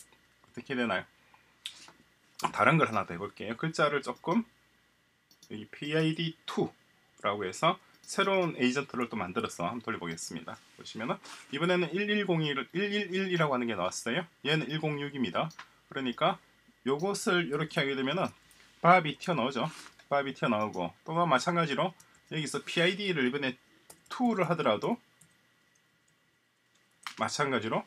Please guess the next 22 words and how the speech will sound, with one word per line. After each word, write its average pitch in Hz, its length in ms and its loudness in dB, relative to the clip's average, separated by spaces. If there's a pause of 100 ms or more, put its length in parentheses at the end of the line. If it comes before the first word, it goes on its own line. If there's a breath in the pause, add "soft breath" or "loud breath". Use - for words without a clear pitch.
밥은 117 280 2
튀어나오죠. 90 420 -2
왜냐하니까 117 400 0
우리가 117 200 0
둘 113 100 -6
다 127 120 2
밥을 127 240 4
줬으니까 92 320 -4
그런 85 140 -6
거예요. - 140 -20 (260)
그죠? 175 260 -4 (340 loud breath)
이렇게 175 380 2
여러 151 280 6
개의 196 800 4 (340 loud breath)
에이전트들이 165 1040 4
지금 165 340 0
동작하고 127 440 4
있는 113 160 2
겁니다. 107 400 -2 (200)
지금 170 380 0
셀프는 190 500 0
뭐예요? 110 360 -2